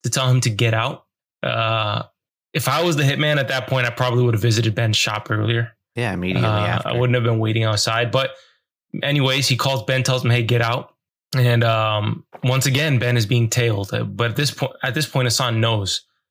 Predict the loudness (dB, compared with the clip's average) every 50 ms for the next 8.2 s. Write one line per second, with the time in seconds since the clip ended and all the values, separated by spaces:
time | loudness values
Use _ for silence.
0 | _ _ _ _ _ _ _ -2 -2 0 0 0 0 2 2 0 0 0 0 0
1 | 0 0 0 0 0 0 0 -2 -2 -2 -2 -2 -2 -4 -4 -4 -4 -6 -6 -10
2 | -8 -6 -4 -2 -2 -2 -2 -2 -2 -2 -2 -2 -6 -6 -6 -4 -4 -2 -2 -2
3 | -2 -2 -2 -2 -2 -2 -2 -2 -2 -2 0 0 -2 -2 -2 -2 -4 -4 -2 -2
4 | -2 -4 -4 -8 _ _ _ _ _ _ _ _ _ -4 -2 0 0 2 2 2
5 | 2 2 2 0 0 -2 -4 -6 -4 -4 -2 -2 -2 -2 -2 -2 -2 -2 -2 -2
6 | 0 0 0 0 2 0 0 -2 -4 -6 -8 -12 -14 _ _ _ _ -6 -2 0
7 | 0 0 0 0 0 -2 0 -2 -4 -4 -4 -4 -4 -4 -4 -2 -4 -4 -4 -4
8 | -4 -4 -6